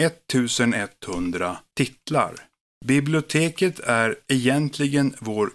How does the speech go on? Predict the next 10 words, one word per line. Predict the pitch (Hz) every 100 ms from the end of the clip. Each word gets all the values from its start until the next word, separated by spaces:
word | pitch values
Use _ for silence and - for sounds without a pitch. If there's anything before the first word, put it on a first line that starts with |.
| _ -
huvudsakliga | 143 139 98 87 - - 135 135 - 131 117 104 - _ _ 123
verksamhet. | 113 - - 98 123 117 85 _ _ _ _ 127
Varje | 139 117 147
vecka | 156 139 - - 113 110 107 _ -
är | 117
jag | 117 107
bibliotekarie | 110 113 117 - - 120 139 117 90 - - -
och | 139
skickar | - 156 - 127 123
böcker | 131 143 - - 104